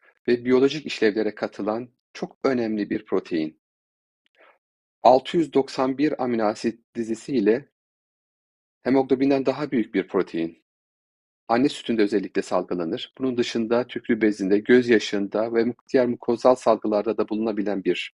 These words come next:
protein. Bu proteinin çok önemli ve özel işlevleri var. Fakat yetersiz beslenme, kronik hastalıklar, sindirim ve bağışıklık sistemi sorunları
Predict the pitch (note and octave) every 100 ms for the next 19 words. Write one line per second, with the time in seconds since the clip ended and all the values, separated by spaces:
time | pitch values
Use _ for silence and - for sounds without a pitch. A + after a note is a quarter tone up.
0 | - G2+ - F#2 F2 _ _ _ _ _
1 | _ - - - - D#3+ E3+ D#3 D#3 D3+
2 | E3 - F3+ - B2+ A#2 A2+ C3+ C3+ -
3 | A2 A#2 G2+ - G2+ G2+ G2+ F2+ E2+ -
4 | _ _ _ _ _ _ _ - E3 D#3
5 | D#3 _ _ - _ B2+ B2 C#3 C3+ C#3+
6 | B2 G#2+ - F#2+ F2+ F#2 - B2 C3 -
7 | B2 - G2 G2 - F#2 G2 - - B2
8 | C3 C3+ C3+ C3+ B2+ B2+ - C3 - B2
9 | G#2+ G2 - G2+ G#2 F#2+ A2+ C#3